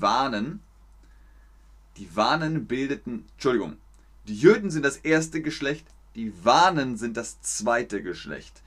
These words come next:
Sie bilden das zweitälteste Geschlecht. Sie galten als erdgebunden, weise und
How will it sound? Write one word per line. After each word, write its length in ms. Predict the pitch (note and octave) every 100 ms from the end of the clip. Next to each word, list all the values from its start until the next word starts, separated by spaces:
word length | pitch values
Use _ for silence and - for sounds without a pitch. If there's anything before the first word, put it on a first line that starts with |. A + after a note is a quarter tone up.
| - -
Sie 180 | - G2+
bilden 380 | - C#3 D#3 D3
das 260 | A#2 -
zweitälteste 1000 | - - A#2+ B2 - A#2+ B2 A#2+ - G#2
Geschlecht. 640 | G2 G2+ C3 D3 - - -
Sie 220 | - G#2+
galten 420 | G#2 B2 C3 C#3+ C3
als 380 | G2+ G2 - -
erdgebunden, 1040 | B2+ C#3+ C#3+ - C#3+ C3 C#3 C3+ C3 C#3 - - - -
weise 760 | D#2+ G2+ D3 D3+ B2+ C3+ B2 - -
und 240 | - A2